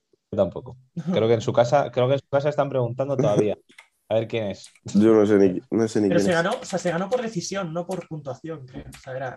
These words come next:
Speaker 2: ¿quién lo gana? Obi Toppin o
Speaker 3: Apasio-,
Speaker 2: Anthony
Speaker 3: apasionante.
Speaker 2: Simmons?
Speaker 1: Apasionante,
Speaker 3: Apasionante.
Speaker 1: apasionante, apasionante. Bueno, vamos a pasar a
Speaker 2: <laughs> Vale.
Speaker 1: vamos
Speaker 2: Hizo
Speaker 1: a
Speaker 2: un
Speaker 1: pasar
Speaker 2: mate de
Speaker 1: de
Speaker 2: besar, de besar el aro, ¿sabes? De beso el aro y la meto para abajo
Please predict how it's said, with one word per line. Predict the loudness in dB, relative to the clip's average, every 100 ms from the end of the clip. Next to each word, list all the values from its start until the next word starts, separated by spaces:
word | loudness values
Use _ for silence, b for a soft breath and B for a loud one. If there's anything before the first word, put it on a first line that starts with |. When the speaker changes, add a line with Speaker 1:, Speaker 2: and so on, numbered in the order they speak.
| -12
Speaker 2:
¿quién | -10
lo | -8
gana? | -8 -8
Obi | -8 -6
Toppin | -2
o |
Speaker 3:
Apasio-, | 0 2 2
Speaker 2:
Anthony | 2 0
Speaker 3:
apasionante. | 0 2 4 2 0
Speaker 2:
Simmons? | -6 -14 _ _
Speaker 1:
Apasionante, | -4 -4 -4 -4 -6 -2
Speaker 3:
Apasionante. | 0 2
Speaker 1:
apasionante, | 4 2 2 -6 -6 -6
apasionante. | -4 -4 -4 -2
Bueno, | 2 4
vamos | 4 4 4
a | 2
pasar | 2 4 4
a | 6 4
Speaker 2:
<laughs> | 4 2
Vale. | -2 -12 _ _ b b
Speaker 1:
vamos | 2 4
Speaker 2:
Hizo |
Speaker 1:
a |
Speaker 2:
un | 4
Speaker 1:
pasar | 4 4
Speaker 2:
mate | 4
de |
Speaker 1:
de | 2
Speaker 2:
besar, | 0 0 0 0 -6
de | -8
besar | -6 -2 -2
el | -2 -4
aro, | -4 -6 -10
¿sabes? | -12 -10
De | -8
beso | -4 -2 0
el | 2
aro | 0
y | -2
la | -4
meto | -4
para | -2 -2
abajo | -2 -4 -16